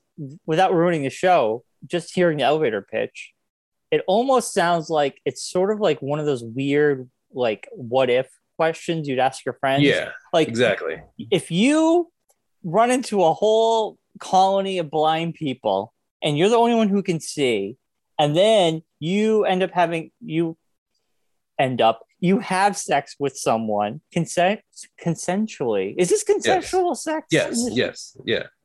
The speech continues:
Speaker 1: He's consent. Okay. So
Speaker 2: Yes.
Speaker 1: he has
Speaker 2: In the
Speaker 1: sex.
Speaker 2: show, he's consensually,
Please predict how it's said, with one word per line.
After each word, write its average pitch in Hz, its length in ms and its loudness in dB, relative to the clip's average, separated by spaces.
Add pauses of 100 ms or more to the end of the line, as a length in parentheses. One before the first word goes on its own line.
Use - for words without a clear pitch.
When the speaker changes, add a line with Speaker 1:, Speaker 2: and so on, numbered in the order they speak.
(480)
Speaker 1:
He's 185 180 0
consent. 226 440 0 (100)
Okay. 202 260 0 (300)
So 120 120 2
Speaker 2:
Yes. 208 100 4
Speaker 1:
he 214 40 -2
has 262 200 2
Speaker 2:
In - 60 4
the 143 40 4
Speaker 1:
sex. 220 100 4
Speaker 2:
show, 165 200 6
he's 151 120 2
consensually, 127 760 0